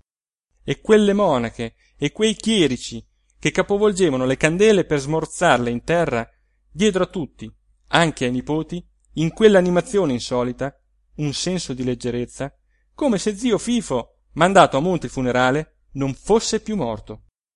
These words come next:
Ma si poteva veramente dir morto zio Fifo, se seguitava a fare con tanta pervicacia ciò che aveva sempre fatto in vita: dispetti a tutti? So bene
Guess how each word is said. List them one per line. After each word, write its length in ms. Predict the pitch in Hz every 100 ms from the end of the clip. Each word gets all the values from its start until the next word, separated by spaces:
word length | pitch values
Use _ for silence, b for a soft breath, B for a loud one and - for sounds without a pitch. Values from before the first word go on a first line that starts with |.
| _ _ _ _ -
Ma 100 | 233
si 140 | -
poteva 360 | 240 233 240 226
veramente 520 | 233 233 254 190 139
dir 200 | 131 151
morto 360 | 160 160 120 123
zio 220 | 120 139
Fifo, 520 | - 175 - 113 - _ _ _ -
se 180 | -
seguitava 540 | 208 233 233 208 151 131
a 40 |
fare 400 | 139 185 139 117
con 240 | - 185 196
tanta 380 | 233 233 185 160
pervicacia 920 | 170 156 160 - 196 208 - 220 - _ _ _
ciò 220 | - 294 226
che 100 | 247
aveva 260 | 240 185
sempre 340 | 175 294 233 190
fatto 220 | 208 220
in 80 | 180
vita: 380 | 120 - 107 _ _ _ _ _ _ _ -
dispetti 760 | 143 135 - 165 196 - 226 _ -
a 100 | 233
tutti? 480 | 160 123 - 117 - _ _ _ _ _ _ _ _ _ _ _
So 300 | - - 120
bene 560 | 135 185 143 117 -